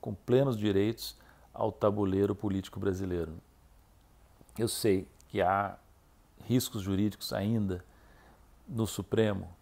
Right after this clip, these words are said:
pendentes. Os especialistas têm alertado, inclusive, para a possibilidade de que haja um golpe contra Lula no Supremo, mais um golpe contra Lula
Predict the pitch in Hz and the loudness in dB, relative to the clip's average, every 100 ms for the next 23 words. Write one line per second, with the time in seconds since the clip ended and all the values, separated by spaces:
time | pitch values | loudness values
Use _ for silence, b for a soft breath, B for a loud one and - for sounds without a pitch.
0 | - - 101 101 107 101 - - - _ | -20 -10 -4 0 2 2 -4 -14 -20 _
1 | b b b b - 95 - 101 98 92 | b b b b -10 -8 -4 -2 -2 0
2 | 107 - 101 113 110 101 - 107 104 98 | 0 -2 -6 -4 -2 -2 0 0 0 -4
3 | 104 92 104 123 117 123 113 - - - | -6 -4 -2 -4 0 2 2 -2 -6 -4
4 | 110 107 - 113 107 107 123 101 117 139 | -2 -2 0 2 2 2 -2 4 6 6
5 | 113 - 85 - - - - - - 113 | 4 -4 -10 -12 -20 -20 -20 -20 -8 0
6 | 110 101 98 92 92 107 120 113 110 104 | 0 2 2 2 0 2 2 2 0 -2
7 | 92 98 - 104 92 123 131 98 120 101 | -4 -6 -2 0 2 4 2 0 -2 2
8 | 113 110 - - 101 101 95 113 113 | 2 2 -4 -6 -6 -4 -2 -2 -2